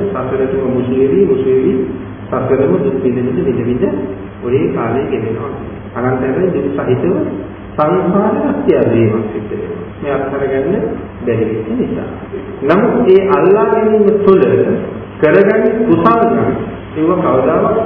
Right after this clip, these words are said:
අහක යන්නේ නැහැ කියන භාග්‍යවතුන් වහන්සේගේ දේශනා. මේ අල්ලා ගැනීමක් තියෙනවා. ඒ අල්ලා ගැනීම තුළ කරන්නේ කුසල්. හැබැයි ඒක කවදාවත් අහක යන්නේ, අහක යන්නේ නෑ. මේ නිවන් දක්නා ජාති දක්වා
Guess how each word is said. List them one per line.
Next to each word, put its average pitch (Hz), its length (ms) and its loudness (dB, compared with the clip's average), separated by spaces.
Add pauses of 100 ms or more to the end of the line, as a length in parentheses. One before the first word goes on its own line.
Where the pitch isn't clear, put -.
(100)
අහක 202 380 0
යන්නේ 208 360 4
නැහැ 156 240 -2
කියන 160 220 -4 (580)
භාග්‍යවතුන් 131 440 0
වහන්සේගේ 120 400 0
දේශනා. 123 400 0 (280)
මේ - 220 -6
අල්ලා 123 340 4
ගැනීමක් 185 640 4
තියෙනවා. - 540 2 (300)
ඒ 147 240 0
අල්ලා 143 360 4
ගැනීම 185 420 4
තුළ 165 240 2
කරන්නේ 135 560 2 (440)
කුසල්. 175 360 0 (400)
හැබැයි 170 440 -4
ඒක 190 180 4
කවදාවත් 202 600 2
අහක 175 300 -4
යන්නේ, 254 380 2 (360)
අහක - 360 -6
යන්නේ 220 380 0
නෑ. 185 200 0
මේ 139 180 0
නිවන් 135 400 2 (140)
දක්නා 160 600 -2 (120)
ජාති 131 460 0
දක්වා 123 600 -2